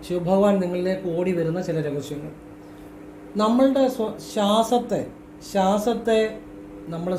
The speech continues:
ശ്രദ്ധിച്ചാൽ, നമ്മൾ ശ്രദ്ധിച്ചാൽ അത് ഇടയ്ക്കിടയ്ക്ക്, ഇടയ്ക്കിടയ്ക്ക് ഒരല്പനേരം നമുക്ക് ചെയ്യാം. ഫ്രീ, ഫ്രീ ആയിട്ട് എവിടെയെങ്കിലും സ്വസ്ഥമായിട്ടിരിക്കുമ്പോൾ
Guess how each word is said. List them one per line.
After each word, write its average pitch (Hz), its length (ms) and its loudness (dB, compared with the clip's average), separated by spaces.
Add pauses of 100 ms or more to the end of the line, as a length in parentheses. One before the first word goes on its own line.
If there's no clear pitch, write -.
ശ്രദ്ധിച്ചാൽ, 156 640 -2 (760)
നമ്മൾ 190 160 -2 (140)
ശ്രദ്ധിച്ചാൽ 185 520 0 (160)
അത് 254 160 -4
ഇടയ്ക്കിടയ്ക്ക്, 233 460 0 (400)
ഇടയ്ക്കിടയ്ക്ക് 214 500 0 (300)
ഒരല്പനേരം 190 760 2 (240)
നമുക്ക് 165 320 -6
ചെയ്യാം. 143 260 -2 (500)
ഫ്രീ, 190 120 0 (200)
ഫ്രീ 190 200 2
ആയിട്ട് 208 160 4
എവിടെയെങ്കിലും 190 320 -2
സ്വസ്ഥമായിട്ടിരിക്കുമ്പോൾ 165 880 -2